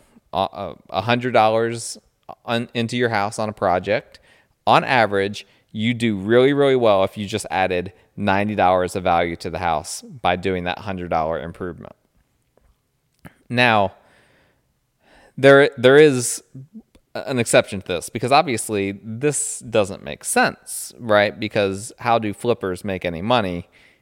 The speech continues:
if you always only get, i-, if the highest you do is get ninety cents to the dollar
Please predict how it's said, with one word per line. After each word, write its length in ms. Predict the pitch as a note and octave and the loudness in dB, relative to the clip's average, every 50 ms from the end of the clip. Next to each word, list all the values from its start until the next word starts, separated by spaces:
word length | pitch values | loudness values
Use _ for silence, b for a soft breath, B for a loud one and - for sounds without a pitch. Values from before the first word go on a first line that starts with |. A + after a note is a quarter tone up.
| b b _ - | b b _ -2
if 380 | A2 G2+ G2 F2+ - - _ _ _ _ _ _ _ | 0 0 0 0 -4 -14 _ _ _ _ _ _ _
you 200 | - G#2 G#2 G#2 | -8 -4 0 2
always 340 | G2+ G#2 G#2 G2+ G#2 F#2+ F#2 | 4 4 2 2 0 -4 -4
only 240 | F#2+ F#2+ F#2+ F#2 F2+ | -4 -4 -4 -6 -4
get, 380 | F2+ F#2 F2+ E2+ - - _ | -2 0 0 0 -2 -6 _
i-, 180 | - G#2 G#2+ - | -8 -6 -6 -4
if 140 | - G#2 - | -4 -6 -6
the 100 | - F2+ | -6 -8
highest 460 | - - A#2+ B2 C3+ C3+ - - - | -2 0 0 0 0 -2 -6 -10 -10
you 80 | G2 F#2+ | -10 -10
do 380 | E2 F2 E2+ E2 E2 E2 E2+ - | -6 -6 -6 -6 -6 -6 -8 -8
is 240 | - G2+ F#2 F2 - | -8 -8 -8 -8 -4
get 220 | - G2+ - - | -4 -4 -4 -2
ninety 300 | F#2+ F#2 F#2 F#2+ F#2 F2+ | -4 -4 -4 -4 -6 -8
cents 260 | - - G#2+ - - _ - | -8 -10 -10 -12 -12 _ -12
to 60 | - | -10
the 80 | F2+ E2+ | -10 -4
dollar 500 | F2 F2+ F#2 F#2 F2 D#2+ D#2 D#2+ D#2+ | 0 2 2 2 2 0 -4 -6 -8